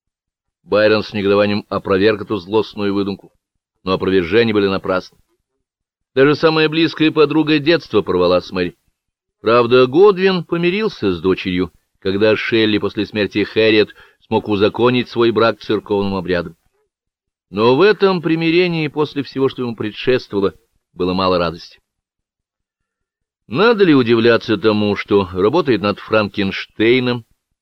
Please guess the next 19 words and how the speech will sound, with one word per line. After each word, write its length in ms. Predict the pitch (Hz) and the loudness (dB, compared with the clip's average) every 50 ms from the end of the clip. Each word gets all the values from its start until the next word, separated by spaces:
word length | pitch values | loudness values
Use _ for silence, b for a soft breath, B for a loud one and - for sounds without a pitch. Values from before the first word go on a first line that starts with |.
| _ _ _ _ | _ _ _ _
Мэри 440 | - 98 117 123 131 131 131 131 131 | -6 -2 0 2 4 4 4 4 2
Шелли 460 | 120 - - - 165 185 175 127 107 | 0 -2 -4 -2 -2 0 0 0 0
в 60 | 92 - | -2 -2
свои 280 | - 101 98 95 95 | -2 0 0 0 0
девятнадцать 680 | 87 92 92 92 - - 98 98 95 - - 98 92 - | 0 0 -2 -2 -2 -2 -4 -4 -4 -4 -6 -8 -6 -2
лет 200 | 95 98 92 - | -2 -2 -2 0
уже 280 | 95 85 95 104 92 b b b b b b b b | -2 0 0 0 0 b b b b b b b b
могла 340 | 123 139 139 139 156 151 | -2 -2 0 0 0 0
найти 360 | 151 147 147 139 127 - 147 143 | 2 2 0 -2 -2 -2 -4 -4
в 80 | - | -4
собственном 680 | - - - 151 151 135 - - - 117 107 107 107 98 | -6 -4 0 0 0 0 -2 -6 -8 -4 -2 -2 -2 -2
жизненном 460 | 85 101 113 104 95 92 98 95 101 | -2 -2 -4 -4 -4 -4 -2 -2 -2
опыте 340 | 104 98 - - 104 85 - b b b b | -2 -4 -4 -6 -8 -8 -8 b b b b
достаточно 800 | b 92 104 104 95 - - - 113 113 107 - - - 110 104 95 | b 0 0 2 0 -2 -2 0 0 2 0 0 -4 -6 -6 -6 -4
красок 400 | - 104 104 101 - - 92 87 | -2 -2 -2 -2 -2 -6 -6 -4
для 120 | 92 95 | -4 -4
изображения 480 | 87 85 90 92 85 95 98 98 92 80 | -2 -2 -2 -2 0 0 -2 -2 -4 -4
тоски, 680 | - 90 85 - - - - - 120 127 120 104 _ _ _ _ _ _ _ _ _ _ | -4 -6 -6 -6 -10 -16 -12 -10 -10 -8 -10 -10 _ _ _ _ _ _ _ _ _ _
ужаса, 680 | - 123 143 147 135 131 135 120 - - 117 117 107 | -4 -2 0 0 2 0 0 0 0 0 0 0 -2